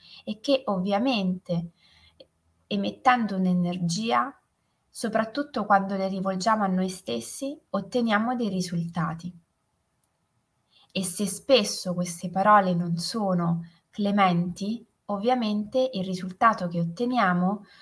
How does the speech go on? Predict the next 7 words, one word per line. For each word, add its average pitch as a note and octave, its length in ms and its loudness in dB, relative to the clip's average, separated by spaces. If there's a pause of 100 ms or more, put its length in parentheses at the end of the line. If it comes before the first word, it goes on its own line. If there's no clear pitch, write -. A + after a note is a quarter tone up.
(120)
non G3 160 -2
è A#3 100 4
sicuramente G#3+ 1120 -2
un F#3 100 -2
risultato F#3+ 720 -2
motivante, F3+ 1000 4 (800)
energizzante, F3+ 1400 2